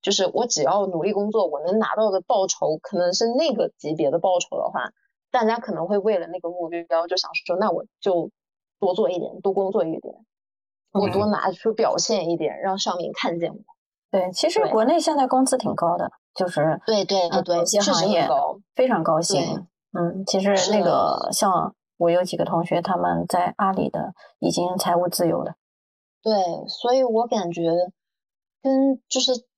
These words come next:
Speaker 1: 这个也有关系，就是太多，我感觉加班并不是一个很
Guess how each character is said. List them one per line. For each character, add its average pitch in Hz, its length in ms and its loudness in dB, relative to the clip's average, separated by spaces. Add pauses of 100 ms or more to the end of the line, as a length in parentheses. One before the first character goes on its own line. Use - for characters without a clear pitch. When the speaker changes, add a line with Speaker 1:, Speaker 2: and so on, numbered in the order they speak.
Speaker 1:
这 262 200 2
个 185 140 0 (180)
也 185 200 0
有 233 180 2
关 196 320 -4
系， - 320 -4 (760)
就 226 220 2
是 208 100 -6 (460)
太 262 200 0
多， 202 360 0 (160)
我 202 120 0
感 208 140 0
觉 208 80 0
加 269 160 0
班 302 180 0
并 294 140 0
不 202 140 -2
是 220 140 -4
一 185 120 -4
个 220 160 2
很 214 220 -2